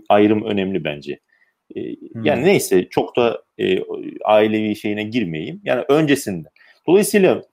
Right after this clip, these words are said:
Speaker 1: e, şimdi Amerika'da, e, ya bunu kimisi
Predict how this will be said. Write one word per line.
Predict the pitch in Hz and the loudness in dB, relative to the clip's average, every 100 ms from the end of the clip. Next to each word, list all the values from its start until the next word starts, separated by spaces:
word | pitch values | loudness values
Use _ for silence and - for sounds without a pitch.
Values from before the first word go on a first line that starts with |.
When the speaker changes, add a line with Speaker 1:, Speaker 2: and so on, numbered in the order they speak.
| _ | _
Speaker 1:
e, | 110 92 87 | -4 -4 -4
şimdi | 143 143 135 - _ _ | -2 0 0 -4 _ _
Amerika'da, | 117 143 151 160 135 131 113 - _ - | -2 0 0 0 0 2 0 -4 _ -16
e, | - _ | -16 _
ya | 131 120 | -2 2
bunu | 170 156 | 2 2
kimisi | - 170 165 165 156 | -2 -4 -2 -2 -2